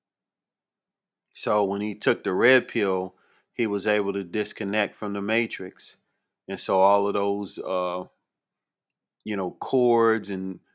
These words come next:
and devices that he had hooked up to his body, 'cause they, the humans were being used for their energy. And we're, we are energy. The, the body, em-, I always speak on it, the body and the mind emits a frequency, a signal.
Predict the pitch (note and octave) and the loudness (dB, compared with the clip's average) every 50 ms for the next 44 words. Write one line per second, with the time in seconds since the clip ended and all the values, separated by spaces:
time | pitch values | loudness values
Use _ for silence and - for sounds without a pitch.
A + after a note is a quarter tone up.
0 | _ _ _ _ _ _ _ _ _ - G2 F#2+ F#2 F2+ F2+ F2+ F2 F2 F2+ G2 | _ _ _ _ _ _ _ _ _ -8 -8 -6 -6 -6 -8 -10 -10 -10 -8 -8
1 | F#2 E2 G2+ G#2 G#2+ A2+ A2+ A2 - - G#2 F2+ G#2+ G#2+ G#2 G#2 G#2+ A2 G2+ A2 | -4 0 4 4 4 4 2 0 -4 -8 -8 -4 -2 -2 -2 0 0 -2 0 2
2 | G#2+ G2+ G2 F#2+ - A#2+ A#2+ A2+ - - A#2+ G#2 - - - A#2+ A2 G#2 F#2+ F2+ | 2 2 0 0 0 0 0 0 0 0 0 0 0 -2 -4 -2 -2 -2 -2 -4
3 | E2+ F#2 G#2 G#2+ G#2+ A2 A2+ G#2+ - - G#2 F#2 - - - _ _ _ _ _ | 0 6 8 8 8 8 4 0 -2 -4 -6 -6 -8 -12 -20 _ _ _ _ _
4 | _ _ - A2 A2+ A2 F#2+ A2 A2+ G#2+ F#2 B2 C3 C3 B2+ B2 A2 - - G#2+ | _ _ -2 0 0 0 0 -2 -4 -2 2 4 4 4 4 2 0 -2 -4 -6
5 | G2 F#2 A2+ A2+ A2+ A2 G#2+ G#2+ G#2+ G#2+ - - - G#2+ G#2 A2+ A#2 A#2+ A#2 A2+ | -4 0 0 0 0 0 -2 -2 -4 -6 -8 -10 -12 -6 -2 0 0 0 0 0
6 | A2+ A2+ A2 - - - A2 G#2 G2+ G2+ G2+ - - B2 B2+ B2 A#2 G2 F#2+ G2 | -2 -4 -6 -8 -4 -2 0 2 2 2 0 0 0 2 2 2 0 -2 -4 -8
7 | F#2 F2+ F2+ _ _ _ _ _ _ _ _ _ _ _ _ _ _ _ A2 A2 | -10 -10 -12 _ _ _ _ _ _ _ _ _ _ _ _ _ _ _ -6 -4
8 | G#2+ G#2 A#2+ C#3 C#3+ C#3+ A#2+ B2 A#2+ B2+ C3+ C#3+ C#3+ C#3+ C#3 C3+ - - C#3+ D3 | 0 2 4 4 4 2 0 -2 -2 2 4 6 8 8 8 6 4 2 0 0
9 | C#3+ C3 A2+ G2 G2 G2 F2+ E2+ _ _ _ _ _ _ _ _ _ - G#2+ F#2 | 0 0 -2 -4 -8 -10 -12 -12 _ _ _ _ _ _ _ _ _ -8 -8 -8
10 | F#2 F#2 - - G#2 A2 G2 F2 E2+ B2 B2+ C3+ C#3 C#3+ C#3+ C#3 B2+ A#2 A#2 A#2 | -10 -12 -12 -8 -6 -4 -2 6 8 10 12 12 10 8 4 2 2 0 -2 -4
11 | - - _ _ _ _ _ _ - A2+ B2 B2+ B2+ C3+ C#3 B2+ - - - D#3+ | -6 -8 _ _ _ _ _ _ 2 6 6 8 8 6 4 2 -2 -2 -2 -2
12 | E3 D#3+ D3+ C3+ B2 A2+ G#2 F#2+ - G#2+ F#2+ F2 - A2+ A#2+ B2+ C3+ C#3 C#3+ D3 | 0 0 0 -2 -2 -2 -2 -4 -6 -6 -6 0 6 8 8 8 8 6 2 -2
13 | C#3+ B2+ A#2+ A2+ A2 A2+ B2 C3+ C#3+ D3 C3+ B2+ A#2+ A#2 B2 B2 A2+ - A2+ G#2 | -2 -4 -4 -4 -4 -2 0 0 2 0 0 -2 -4 -4 -4 -6 -6 -8 -12 -14
14 | - - C#3 D#3 D#3+ - A#2 G2 - - G#2 G#2 G2 F#2 - - C#3+ D#3 D#3 C3 | -10 -8 -8 -8 -8 -8 -10 -12 -12 -12 -10 -10 -10 -8 -6 -4 -4 -4 -4 -6
15 | G2 F2 E2+ - | -10 -12 -14 -20